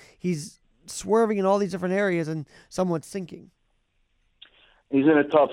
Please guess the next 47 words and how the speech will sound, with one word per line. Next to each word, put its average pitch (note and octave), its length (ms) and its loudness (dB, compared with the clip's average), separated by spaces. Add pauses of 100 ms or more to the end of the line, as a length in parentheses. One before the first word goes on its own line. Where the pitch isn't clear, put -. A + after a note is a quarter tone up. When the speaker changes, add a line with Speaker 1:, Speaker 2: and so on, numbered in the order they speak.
Speaker 2:
spot C#3 320 6
here G2+ 240 2
because G#2+ 460 2
this B2+ 180 2
is C3+ 140 2
not C3 260 4
like A2+ 240 4
nineteen A#2+ 480 2
nineteen A2+ 640 4
with F#2+ 100 0
the G2+ 80 2
Black A#2 300 4 (100)
Sox G2 340 2
scandal. F#2+ 460 2
You A2 100 6
didn't A#2 140 6
have A2 160 4
all A2 160 6
the G#2 180 0
social A2 320 2
media A2 380 4
and G2 80 -2
technology G#2+ 640 2
and G#2 80 2
all G#2 160 6
that A2+ 160 4
kind G2+ 240 -4
of - 60 -10
stuff. - 320 -6 (640)
But A2+ 220 2
this B2 160 4
is A#2+ 80 4
a - 20 -10
different, A#2 400 2
this B2+ 180 4
is A#2+ 140 2
a A#2+ 140 4
different A2 280 -2 (200)
animal, A#2 560 4
so G#2+ 120 6
to F#2+ 120 2
speak. G2+ 400 0 (420)
And D3 260 4
he, F3+ 140 6 (100)
his C#3 280 2
hands G#3 260 4
were F3+ 120 4